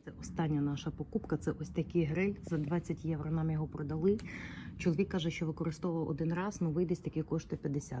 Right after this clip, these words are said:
Ну, ми не могли його не забрати. День четвертий. У нас зараз трішки польові умови приготування їжі. Ось цю плиточку привезли ще з України, і вона нас зараз дуже виручає.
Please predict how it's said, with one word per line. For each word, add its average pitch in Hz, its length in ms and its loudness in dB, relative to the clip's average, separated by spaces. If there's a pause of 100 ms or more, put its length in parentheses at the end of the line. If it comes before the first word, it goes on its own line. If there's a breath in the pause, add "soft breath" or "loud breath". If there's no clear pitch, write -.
Ну, 202 160 6
ми 175 200 4
не 170 120 8
могли 156 340 8
його 135 260 4
не 147 220 6
забрати. 139 580 2 (540)
День 202 360 10
четвертий. 190 720 8
У 208 40 8
нас 190 240 10
зараз 190 220 10
трішки 196 300 6
польові 202 420 12
умови 196 360 12
приготування 185 600 8 (100)
їжі. 254 380 12 (560 loud breath)
Ось 202 260 12
цю 247 140 12
плиточку 233 680 10 (1500)
привезли 220 460 12
ще 208 200 8
з 180 100 8
України, 226 680 10 (160)
і 190 60 8
вона 190 180 10
нас 190 180 10
зараз 180 300 10 (120)
дуже 226 300 12
виручає. 214 720 10